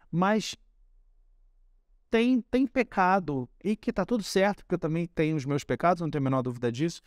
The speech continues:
mas em alguns momentos que eu acho que quando, é, se dirigem a vocês, enquanto informação e promoção do esclarecimento da informação e tudo mais,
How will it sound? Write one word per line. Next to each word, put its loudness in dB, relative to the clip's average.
mas 2
em 0
alguns -2
momentos -2
que 0
eu 4
acho 2
que -6
quando, 0
é, 0
se -6
dirigem 0
a 2
vocês, -2
enquanto -2
informação -2
e -4
promoção -2
do -2
esclarecimento 0
da 0
informação -4
e -4
tudo -6
mais, -2